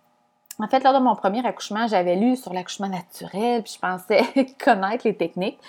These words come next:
pour réussir. Je les connaissais, hein, euh, c'est-à-dire les points de pression, les positions, la respiration, la visualisation,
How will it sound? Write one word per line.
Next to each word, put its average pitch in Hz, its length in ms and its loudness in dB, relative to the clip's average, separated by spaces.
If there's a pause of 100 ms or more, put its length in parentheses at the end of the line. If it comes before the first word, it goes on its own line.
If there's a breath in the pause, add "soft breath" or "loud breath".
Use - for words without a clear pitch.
(320 loud breath)
pour 214 160 4
réussir. 185 480 0 (120)
Je 190 140 -4
les 226 120 4
connaissais, 214 600 0
hein, 247 300 0 (460 loud breath)
euh, 170 480 4
c'est-à-dire 175 400 2
les 190 120 2
points 190 200 -2
de 175 60 -10
pression, 208 500 -2
les 196 120 2
positions, 185 500 -4
la 202 120 -4
respiration, 175 680 -6
la 185 120 2
visualisation, 160 1000 -2